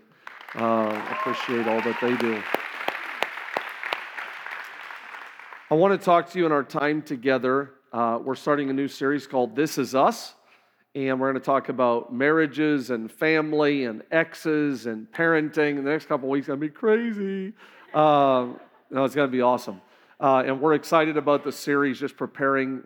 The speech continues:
for it and, and planning and praying, uh, for the, the upcoming series. So much of, of what we do day to day, our everyday life, just involves those moving pieces and parts that we call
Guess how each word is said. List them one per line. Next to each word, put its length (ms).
for 220
it 120
and, 200
and 260
planning 480
and 160
praying, 480
uh, 140
for 220
the, 200
the 180
upcoming 460
series. 420
So 200
much 380
of, 300
of 140
what 180
we 140
do 340
day 220
to 100
day, 240
our 140
everyday 360
life, 400
just 280
involves 560
those 180
moving 380
pieces 400
and 180
parts 360
that 140
we 160
call 520